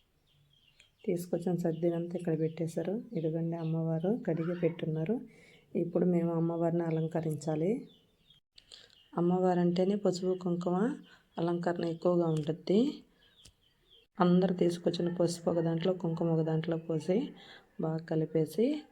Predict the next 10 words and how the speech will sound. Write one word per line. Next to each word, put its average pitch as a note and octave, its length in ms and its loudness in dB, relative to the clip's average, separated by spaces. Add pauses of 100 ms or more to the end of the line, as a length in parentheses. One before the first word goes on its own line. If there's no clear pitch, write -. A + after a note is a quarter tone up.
(280)
అమ్మవారికి D#3+ 520 0
పూసి D#3+ 320 -4
అక్కడున్న E3 500 -2
వాటిని D#3+ 300 -2
అన్నిటినీ E3 460 -2
పూజించేస్తారనమాట, D3+ 1120 -4 (180)
చెట్లకి D#3 580 -2 (920)
అన్నీ. D3+ 460 -2 (1600)
అమ్మవారికి F3+ 500 0
ఫుల్గా F3+ 640 0